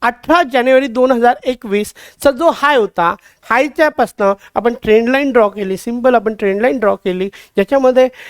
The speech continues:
आपण ट्रेंड लाईन ड्रॉ केल्यानंतर आजच्या या वीकमध्ये आजचा शेवटचा ट्रेडिंग डे आहे आणि या ट्रेडिंग डेला आज त्याने ब्रेकआउट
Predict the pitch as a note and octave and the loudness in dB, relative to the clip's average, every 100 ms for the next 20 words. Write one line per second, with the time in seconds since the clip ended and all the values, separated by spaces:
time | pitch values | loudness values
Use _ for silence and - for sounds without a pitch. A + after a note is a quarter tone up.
0 | - - G3 A3 G3+ G#3 G3+ G3 G3 A#3+ | -14 -8 -4 -2 0 0 2 0 0 0
1 | C4 A3+ A3 G#3+ A3 A3 - - _ - | -2 -2 -4 -2 -2 -2 -4 -20 _ -6
2 | A#3+ C4 - _ _ _ - D4+ - A#3+ | -2 -2 -6 _ _ _ 0 0 -2 -2
3 | C4 A#3+ C4 A#3 A3+ F#3+ F3+ G3 - - | 0 -2 -6 -6 -4 0 0 -2 -6 -4
4 | A3+ - - B3 - G#3+ C4 - D4+ B3+ | -4 -2 -2 -2 0 2 2 2 0 2
5 | A#3+ A3+ G3+ F3+ E3+ F#3+ G3 F3 F3+ - | 0 -2 -8 -12 -2 0 2 0 -4 -12
6 | - A3 A3+ A#3+ A#3+ G#3+ G#3 C#4+ C4 G3+ | -8 -4 0 0 0 0 2 2 2 2
7 | F3 F3 - - _ G3 B3 - G3+ F3+ | 2 0 -4 -20 _ -2 -2 -2 -4 -2
8 | F3+ - - E3 G3 F#3+ D#4 C#4+ | -4 -8 -8 0 0 2 -2 -2